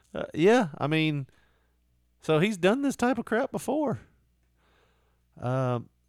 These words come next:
following a two-week trial in June, a jury presented a guilty verdict for one count of misdemeanor sexual battery in the case where Andy Dick was accused of grabbing an Uber <laughs> driver's genitals during a ride in West Hollywood. Nearly four years ago, the comedian's attorney,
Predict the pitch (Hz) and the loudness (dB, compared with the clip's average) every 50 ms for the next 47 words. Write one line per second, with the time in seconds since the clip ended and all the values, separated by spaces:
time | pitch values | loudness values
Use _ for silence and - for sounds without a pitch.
0 | _ - - - 175 190 214 208 196 165 147 - - 180 175 165 165 165 - - | _ -4 2 4 6 6 8 8 6 6 4 4 2 2 4 4 2 0 -2 -2
1 | - 160 156 156 160 165 160 160 135 139 131 123 117 110 120 147 165 160 151 143 | 2 4 6 6 6 6 6 4 2 0 -2 -4 -4 -2 -2 0 0 0 0 0
2 | 143 139 - - 117 113 104 113 123 123 123 117 - 117 110 113 127 135 131 107 | -2 -4 -6 -6 -8 -6 -2 -2 0 0 -2 -2 -4 -4 -4 -4 -4 -4 -4 -6
3 | 107 104 101 101 131 120 - - 151 127 120 156 185 180 151 - - - 123 - | -8 -8 -6 -4 -4 -2 -2 -4 -4 -2 0 0 0 0 -2 -6 -8 -8 -12 -12
4 | - _ _ - - - 110 101 95 98 117 143 156 147 - - 151 156 156 - | -12 _ _ -10 -6 -6 -6 -4 -4 -4 -4 -4 -4 -6 -6 -6 -4 -4 -6 -6
5 | 117 107 107 117 131 131 - - 143 143 143 143 143 143 - - 139 104 - - | -8 -8 -6 -6 -6 -6 -6 -6 -4 -4 -2 -2 -4 -4 -6 -6 -8 -10 -8 -8
6 | - 147 143 135 143 156 165 147 127 110 107 95 - _ - - - - - _ | -8 -8 -4 -2 -2 0 0 -2 -4 -6 -6 -8 -12 _ -20 -20 -20 -20 -20 _
7 | - 113 113 117 - - 127 127 117 - - - 127 123 - - 127 143 143 135 | -10 -8 -8 -4 -2 0 0 0 0 -2 -4 -4 -2 -2 -2 -2 -4 -4 -4 -4
8 | 127 120 139 147 - - 127 120 120 113 - - 139 143 147 139 117 123 104 107 | -6 -6 -6 -6 -6 -6 -6 -6 -6 -8 -8 -6 -6 -4 -4 -4 -6 -8 -6 -4
9 | 117 123 123 135 143 151 147 139 127 - - 151 139 131 135 - - - 156 151 | -2 0 2 2 2 0 -2 -4 -4 -4 -4 -2 0 0 0 0 0 2 2 2
10 | 131 135 143 123 117 113 143 170 180 156 127 120 131 127 - - - - - - | 4 2 0 -2 -2 0 0 2 2 2 0 0 -2 -2 -6 -10 -18 -20 -20 -20
11 | - _ _ _ - 117 151 175 180 170 160 143 131 127 117 107 117 135 165 185 | -20 _ _ _ 0 2 4 4 4 2 2 0 0 0 0 2 2 4 4 6
12 | 190 185 190 160 151 143 131 127 127 160 170 - - - 156 165 185 175 135 101 | 4 4 2 0 -2 -4 -2 0 0 0 0 0 0 0 2 2 2 0 -2 -2
13 | 98 98 95 90 87 90 - _ _ _ _ _ _ - 120 147 156 151 160 - | -4 -4 -4 -6 -6 -8 -12 _ _ _ _ _ _ -6 -4 -2 -2 0 -2 -2
14 | - - - 156 170 185 180 180 170 170 170 160 135 117 113 95 107 104 117 139 | -4 -6 -2 2 4 4 4 4 4 2 2 2 0 -2 -4 -4 -2 -2 -2 -2
15 | 120 117 - - 110 120 131 127 123 113 104 107 104 - - 120 123 127 127 120 | -2 -6 -8 -6 -6 -6 -4 -4 -4 -6 -6 -8 -8 -6 -4 -4 -4 -4 -6 -8
16 | 110 | -10